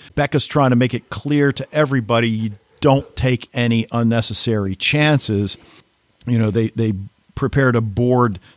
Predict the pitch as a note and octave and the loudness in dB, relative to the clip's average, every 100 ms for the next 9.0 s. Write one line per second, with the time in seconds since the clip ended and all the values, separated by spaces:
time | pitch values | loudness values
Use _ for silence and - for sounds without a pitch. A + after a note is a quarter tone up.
0 | - A2+ A2 G#2 A2+ B2 C3+ B2 A2 G#2+ | -4 -2 0 -2 0 2 2 2 2 0
1 | G#2 - _ _ - A#2 G#2+ G#2+ - C3+ | -4 -10 _ _ -6 -4 -2 -2 -2 0
2 | A2+ A2 _ _ G#2+ G#2+ - G#2 - - | 0 0 _ _ -8 -8 -8 -6 -4 -4
3 | C#3 C3+ C#3+ C#3 B2+ A#2 A2 - _ _ | -2 0 2 4 2 2 -2 -6 _ _
4 | _ _ _ _ _ G#3 D#3 C3 A#2+ A2+ | _ _ _ _ _ -14 -2 2 2 2
5 | A#2+ A#2+ A#2 A2 G#2 A2+ G2+ - A2 A#2 | 2 4 2 0 -2 -2 -4 -6 -4 -2
6 | A2 G2+ F#2+ A2 G2+ F#2 F#2 G2+ F#2 F#2+ | 0 -2 -4 -4 -4 -4 -6 -8 -8 -12
7 | F2+ - G#3+ G#3+ G#3 G3+ D#3+ - F3 D#3+ | -12 -10 -10 -2 0 2 0 0 2 4
8 | D3 C3 C3+ B2+ B2 A#2 A#2+ B2 A#2+ A#2 | 4 2 2 2 0 -2 0 2 2 0